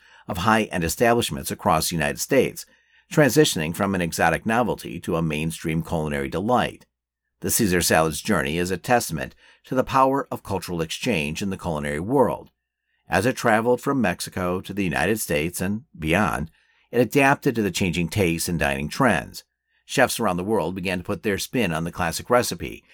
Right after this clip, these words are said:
adding ingredients like grilled chicken, shrimp, and even kale, entering to the evolving palate of a global audience. Moreover, the salad's simple yet versatile nature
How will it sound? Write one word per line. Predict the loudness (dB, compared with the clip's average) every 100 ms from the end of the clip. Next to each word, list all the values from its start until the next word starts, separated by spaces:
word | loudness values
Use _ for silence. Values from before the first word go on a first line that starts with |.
| -20 -6
adding | 0 2 4
ingredients | 4 4 2 2 0 0
like | -2
grilled | 0 0 0
chicken, | 2 0 2 0 0
shrimp, | 0 0 2 2
and |
even | 0 0 0
kale, | 4 4 4 0 _ _ _ -4
entering | 0 4 4 4
to |
the | 4 4
evolving | 4 4 4 0
palate | 2 2 2 0
of | -2
a | -4
global | -4 -6 -6 0
audience. | 4 4 4 -2 -12 -18 -18 _ _ _ _ -2
Moreover, | 2 6 6 4
the | 0 0
salad's | 2 2 2
simple | -2 -2 0
yet | 2 0 0
versatile | -4 -2 -2
nature | 0 0 0 -2